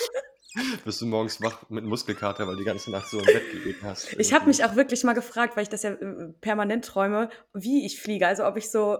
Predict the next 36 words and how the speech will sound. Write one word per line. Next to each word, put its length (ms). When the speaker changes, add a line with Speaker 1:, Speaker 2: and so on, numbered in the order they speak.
Speaker 2:
äh, 140
wie 100
so 100
mit 160
so 80
Flügeln 520
meine 220
<laughs> 60
Arme 360
benutze, 420
aber 200
eigentlich 380
schwebe 360
ich. 260
Speaker 1:
Du 80
levitierst 640
so 100
quasi. 420
Cool. 400
Speaker 2:
Äh, 500
ich 100
träume 260
Speaker 1:
Schade, 120
Speaker 2:
sind 100
Speaker 1:
dass 120
Speaker 2:
so 120
Speaker 1:
trotzdem, 260
Speaker 2:
verrückt. 520
Speaker 1:
schade, 300
dass 100
es 60
trotzdem 280
anstrengend 500
ist. 280
Speaker 2:
Ja, 460
naja. 420